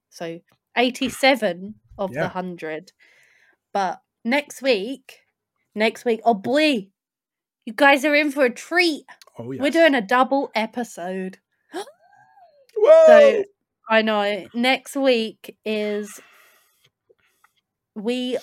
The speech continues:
Speaker 1: are, let me double check. Well, I don't wanna, I don't wanna fuck it up, you know?
Speaker 2: <laughs>
Speaker 1: Right, yeah. So episode twelve and thirteen are the final two episodes, and they are called We Are Grounders Part One and Two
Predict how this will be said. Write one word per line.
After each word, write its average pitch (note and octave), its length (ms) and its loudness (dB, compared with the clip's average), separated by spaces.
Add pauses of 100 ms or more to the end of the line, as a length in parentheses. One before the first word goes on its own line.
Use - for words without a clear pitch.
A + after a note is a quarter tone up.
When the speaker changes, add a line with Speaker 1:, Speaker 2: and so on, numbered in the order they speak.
Speaker 1:
are, G#3+ 440 -2 (840)
let F#3+ 140 -12
me A3 100 -6
double A#3 280 -4
check. - 580 -12 (720)
Well, G3 200 -10
I G3 120 -4
don't A3 180 0
wanna, A#3+ 180 -2
I G#3+ 60 -4
don't G3 160 -8
wanna G3+ 180 -10 (140)
fuck A#3+ 260 -2
it B3 80 -4
up, - 300 -6
you F#3+ 100 -8
know? F#3+ 280 -10 (180)
Speaker 2:
<laughs> F3+ 220 -2 (220)
Speaker 1:
Right, F3 240 -6
yeah. F3 200 -4 (320)
So G#3 280 0 (100)
episode A#3+ 440 -2
twelve A#3+ 340 0
and A#3 160 -6
thirteen G#3 480 -4
are F#3 60 -6
the F#3 80 -6
final G3 400 -4
two G3 160 -10
episodes, F3+ 640 -8
and F3+ 180 -10
they F3+ 140 -6
are F3 100 -8
called E3+ 500 -10
We A3 280 -4
Are G#3+ 160 0
Grounders G3 920 -4
Part F#3+ 340 -6
One G3+ 340 -6 (100)
and F#3 260 -12
Two E3+ 460 -8